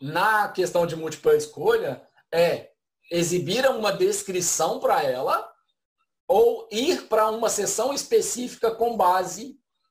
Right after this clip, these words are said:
na resposta que foi dada aqui. Uma outra questão, última questão que eu coloquei aqui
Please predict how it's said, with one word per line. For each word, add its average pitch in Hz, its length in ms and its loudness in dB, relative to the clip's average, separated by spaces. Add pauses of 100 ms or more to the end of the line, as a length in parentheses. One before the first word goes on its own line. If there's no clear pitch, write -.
(280)
na 165 260 0
resposta 170 580 -2
que - 60 -18
foi 175 180 -2
dada 160 320 0
aqui. - 360 -6 (2750)
Uma 220 300 4
outra 554 560 2 (300)
questão, 175 440 0
última 196 360 0
questão 180 400 -2
que 170 40 -4
eu 160 80 -4
coloquei 160 460 2
aqui - 500 -6